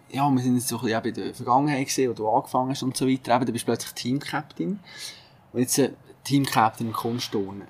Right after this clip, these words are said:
Kannst du vielleicht mal sagen, was, was heisst das ganz genau? Also, was ist, was ist vielleicht mehr deine Aufgabe als weniger, vielleicht von früher auch? Was, was, was musst du genau machen? Was ist deine Aufgabe?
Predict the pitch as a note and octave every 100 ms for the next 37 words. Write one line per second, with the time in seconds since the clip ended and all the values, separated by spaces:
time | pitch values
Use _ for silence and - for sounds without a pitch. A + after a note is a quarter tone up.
0 | - A#2 - A#2 G2+ A#2 A2 - - G#2+
1 | - - A2 C3 - - B2 B2 - A#2+
2 | F#2+ A2 D3 D3+ - - A2 C3+ D#3+ D#3
3 | C#3+ - - - A#2 C3+ F3 G#3 F#3+ F#3
4 | G3 G3 - F3 - - A#2 B2 D3 G3+
5 | A3 A3 - - - - - C3+ - A#2+
6 | C3 D3 - F#3 - - G3+ - - -
7 | A2+ B2 - A2 B2+ B2+ - C3 C#3 C3
8 | - C3+ B2+ G#2 D#2+ - A2 - B2 A2
9 | G#2 - -